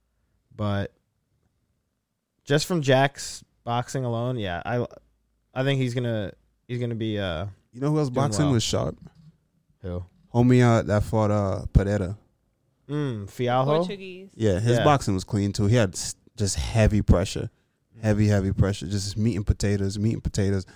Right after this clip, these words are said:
Speaker 2: I like that style, man, and guys, you know, that meat and potato style. Um, I'd love to see them move their head a lot more,
Speaker 1: Mm.
Speaker 2: but,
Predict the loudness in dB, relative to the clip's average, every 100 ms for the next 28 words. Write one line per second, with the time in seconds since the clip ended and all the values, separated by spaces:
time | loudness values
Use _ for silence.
0 | _ _ _ _ _ -2 4 4 4 -2
1 | 0 2 4 4 2 0 0 0 0 -2
2 | -8 _ _ -2 0 2 2 4 6 6
3 | 6 4 2 2 2 2 0 _ _ _
4 | _ -4 0 0 -2 -12 _ _ -2 2
5 | 4 4 4 2 4 4 4 6 6 6
6 | 4 2 2 0 0 -6 -6 0 0 0